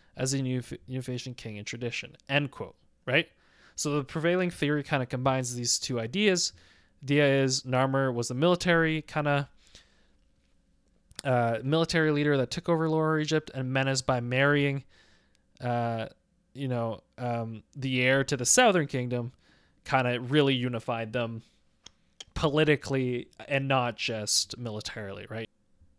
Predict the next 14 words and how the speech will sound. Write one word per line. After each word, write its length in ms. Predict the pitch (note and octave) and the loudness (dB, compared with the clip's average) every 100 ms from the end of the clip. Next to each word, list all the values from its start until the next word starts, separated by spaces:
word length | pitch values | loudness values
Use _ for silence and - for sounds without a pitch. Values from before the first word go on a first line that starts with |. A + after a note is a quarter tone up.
| _ _ _ _ _ _ _ _ _ _ _ _ _ _ _ - - - - | _ _ _ _ _ _ _ _ _ _ _ _ _ _ _ -20 -20 -20 -4
So 400 | - G#3+ F3 - - | 2 4 2 -2 -4
kinda 320 | F#3 F#3+ F3 | 0 0 0
this, 360 | E3 G#3+ - | -2 -2 -2
this 520 | C#3 D3 - - - - | -2 0 2 4 2 -4
theory 560 | - - C3 C3 A#2 G#2+ | -10 -4 -2 -2 -2 -4
is 140 | A2 | -4
actually 300 | A2+ - A#2 | -4 -6 -6
really 200 | A2 A2 | -6 -8
intriguing 460 | A2+ - C3 A#2+ A#2 | -6 -4 -4 -4 -6
to 80 | A2 | -8
me. 280 | G#2+ A#2+ - _ _ _ - - - | -6 -8 -10 _ _ _ -20 -20 -12
Um, 600 | A#2+ A2 A2 A2 G#2+ G#2+ - _ _ _ _ _ _ _ _ _ - | -6 -4 -2 -4 -6 -10 -14 _ _ _ _ _ _ _ _ _ -8
as, 420 | A#2+ B2 A#2+ B2+ | -4 0 2 2
uh, 380 | B2 A#2+ A#2 | 2 0 -2